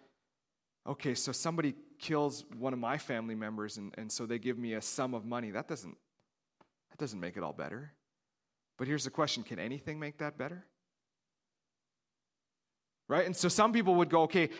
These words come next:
if, if, let's say, my child is killed, and so now your child should be killed so that somehow there's eye for eye, tooth for tooth." Does that make you feel any better?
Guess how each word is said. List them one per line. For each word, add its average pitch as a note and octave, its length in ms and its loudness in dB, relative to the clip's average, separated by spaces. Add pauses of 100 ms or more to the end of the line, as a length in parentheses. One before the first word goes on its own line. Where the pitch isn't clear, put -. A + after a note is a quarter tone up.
(140)
if, E3+ 260 2
if, - 340 2 (200)
let's E3 220 2
say, E3+ 380 6 (840)
my D#3 280 6
child D#3+ 520 8
is C3+ 100 2
killed, B2 440 0 (280)
and C#3+ 100 0
so E3+ 120 4
now D#3 140 6
your D3+ 300 8
child D3 400 8
should C3+ 200 0
be C#3 100 4
killed C3+ 380 2 (240)
so D3 240 2
that C#3 160 4
somehow D#3 400 6
there's C#3 180 4
eye D3 220 6
for C#3 160 2
eye, C#3+ 120 6
tooth C#3+ 240 0
for C3+ 120 -8
tooth." - 160 -8
Does A#2+ 140 -8
that E3 180 0
make F3 180 -4
you B2 140 2
feel E3 280 -2
any F3 140 -2
better? - 320 -6